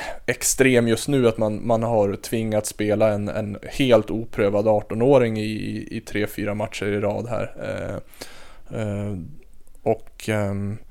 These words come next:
men där har man ju någonstans ändå ett, ett sparkapital i Duarte och Musacchio där man inte riktigt vet på vilket, vilken, vilken fot man ska stå på.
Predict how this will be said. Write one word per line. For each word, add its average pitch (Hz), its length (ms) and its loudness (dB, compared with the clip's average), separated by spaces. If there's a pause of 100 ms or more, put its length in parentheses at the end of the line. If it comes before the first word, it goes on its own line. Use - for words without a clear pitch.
(420)
men 127 140 2
där 127 160 12
har 127 200 10
man 151 180 10
ju 139 60 8
någonstans 127 720 4
ändå 117 240 6
ett, 104 220 6
ett - 140 -6
sparkapital 120 960 6
i 107 60 4
Duarte 107 560 4
och 110 80 -2
Musacchio 110 600 -2
där 107 160 -2
man 104 160 -4
inte 104 280 -6
riktigt 104 320 -8
vet 101 240 -6
på - 80 -8
vilket, 98 560 -6 (480)
vilken, 104 520 -4
vilken - 240 -4
fot 110 300 -6
man 104 120 -2
ska 110 120 -8
stå 131 280 -2
på. - 240 -6